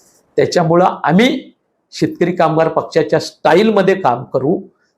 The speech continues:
लवकरच आमचे नेते विवेकानंद पाटील साहेब पुन्हा आमच्यामध्ये स-,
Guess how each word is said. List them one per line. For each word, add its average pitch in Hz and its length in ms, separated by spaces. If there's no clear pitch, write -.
लवकरच 165 840
आमचे 131 260
नेते 143 280
विवेकानंद 147 600
पाटील 131 360
साहेब - 320
पुन्हा 135 220
आमच्यामध्ये 131 540
स-, - 120